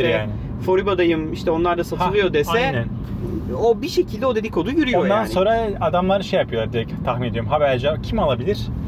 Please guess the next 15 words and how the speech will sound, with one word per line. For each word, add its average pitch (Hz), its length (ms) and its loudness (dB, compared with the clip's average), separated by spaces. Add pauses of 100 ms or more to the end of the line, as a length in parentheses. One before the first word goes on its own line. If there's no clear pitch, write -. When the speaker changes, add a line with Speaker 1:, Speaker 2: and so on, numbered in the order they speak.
(240)
Speaker 1:
Tabii. 170 260 -2
Speaker 2:
"İşte - 140 -2
şu 214 220 2
alabilir, 156 320 2
hadi 185 220 2
hemen 185 300 2
bir 180 60 4
haber 170 280 0
patlatalım." 120 520 -2
Speaker 1:
Bir 226 80 0
de 262 80 0
unutma, 262 540 -2 (180)
yatırım 247 340 0
bankacıları 202 480 0
var. 151 200 0